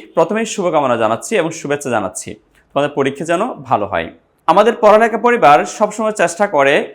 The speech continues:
শিক্ষার্থীদের যেন ভালো কিছু হয়, শিক্ষার্থীদের উপকারে যেন আমরা কিছু একটা করতে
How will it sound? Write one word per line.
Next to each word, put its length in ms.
শিক্ষার্থীদের 680
যেন 120
ভালো 220
কিছু 240
হয়, 180
শিক্ষার্থীদের 580
উপকারে 380
যেন 120
আমরা 200
কিছু 200
একটা 220
করতে 200